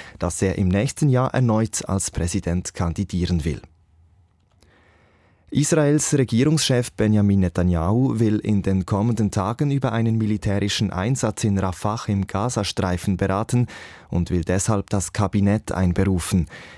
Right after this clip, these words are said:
Dieses solle den Einsatz genehmigen, sagt Netanyahu. Es werde dabei auch um die Evakuierung der Zivilbevölkerung in Rafah gehen.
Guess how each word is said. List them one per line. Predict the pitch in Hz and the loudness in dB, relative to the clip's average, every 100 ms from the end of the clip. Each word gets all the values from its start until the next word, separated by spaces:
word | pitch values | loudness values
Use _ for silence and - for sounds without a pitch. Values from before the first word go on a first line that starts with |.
| - - - | -20 -8 -2
Dieses | 113 156 143 | 0 2 2
solle | 147 127 107 | 2 2 2
den | 107 | 2
Einsatz | 98 110 110 98 - - | 2 2 0 -2 -6 -2
genehmigen, | 101 98 117 120 92 85 | 0 2 2 0 0 0
sagt | 95 82 - | -2 -4 -2
Netanyahu. | 90 85 87 90 87 95 98 82 _ _ - | -2 0 0 2 2 2 0 -2 _ _ -16
Es | - | -6
werde | 85 80 85 | -4 -2 -2
dabei | 87 82 85 82 | -2 -2 -2 -2
auch | 85 92 127 | -4 -4 0
um | 156 127 | 0 2
die | 117 | 2
Evakuierung | 113 98 - 107 123 123 | 0 -2 0 2 2 2
der | 110 101 | 0 -2
Zivilbevölkerung | - 107 107 120 123 - 104 101 110 90 | 0 0 2 2 2 0 0 2 2 2
in | 85 | 2
Rafah | 87 90 101 90 - | 0 0 -2 -4 -2
gehen. | 95 85 67 | -2 0 -2